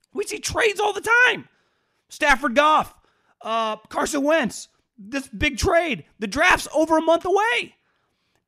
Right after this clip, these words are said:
And I'm glad. It makes for great content. It makes for great entertainment. It's the big reason the N F L is running circles around every league, because they're by far the most interesting,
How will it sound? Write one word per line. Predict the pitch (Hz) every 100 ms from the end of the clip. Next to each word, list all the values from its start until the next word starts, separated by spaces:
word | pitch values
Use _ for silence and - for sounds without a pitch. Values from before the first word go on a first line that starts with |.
| -
And | - 233 226
I'm | 220 233
glad. | 247 320 370 - - -
It | 190
makes | 247 226
for | 254
great | 240 269
content. | 277 330 339 185 - -
It | 208
makes | 254
for | 254
great | 220 254 277
entertainment. | 277 254 285 359 311 _ _ _
It's | _
the | 208
big | 196 277
reason | 269 285 240
the | 247
N | 254
F | 262
L | 277 285
is | 202
running | 240 226
circles | - - 285 381 262 233
around | 240 262
every | 285 285 294
league, | 294 392 453 202 _ _ _ _ _ _
because | 208 190 262 262 196
they're | 175 269
by | 277 269
far | - - 285 294
the | 302 302
most | 302 277
interesting, | 392 427 415 - 107